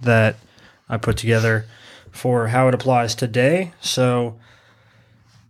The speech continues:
of course, with Darwinism, you get natural selection, which comes with gradual evolutionism. So it kind of allows for the body and for just the mentality and everything of a living thing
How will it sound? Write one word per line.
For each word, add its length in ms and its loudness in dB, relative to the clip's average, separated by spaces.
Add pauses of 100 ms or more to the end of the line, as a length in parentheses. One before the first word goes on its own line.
(120)
of 120 -8
course, 280 2
with 120 0
Darwinism, 520 2
you 80 2
get 220 0
natural 380 2
selection, 600 0
which 200 -6
comes 260 -2
with 300 -4
gradual 380 0
evolutionism. 840 -2
So 360 -4
it 120 -12
kind 220 0
of 220 -2 (420)
allows 640 2
for 720 -2 (1080)
the 140 -4
body 560 2
and 360 -4
for 440 -2
just 460 -8
the 60 0
mentality 500 0
and 80 -2
everything 480 0
of 460 -2
a 80 -4
living 360 0
thing 580 0